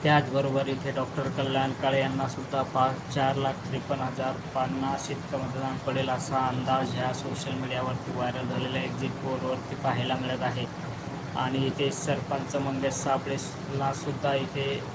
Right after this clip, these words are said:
चार लाख त्र्याण्णव हजार सातशे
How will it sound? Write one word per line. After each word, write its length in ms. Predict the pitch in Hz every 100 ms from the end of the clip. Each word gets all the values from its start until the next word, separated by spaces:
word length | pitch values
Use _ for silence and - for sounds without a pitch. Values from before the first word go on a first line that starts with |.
| -
चार 200 | 139 135
लाख 260 | 135 131 131 -
त्र्याण्णव 380 | 135 131 135 131
हजार 580 | 123 127 127 127 - -
सातशे 840 | 131 - - 147 139 131 -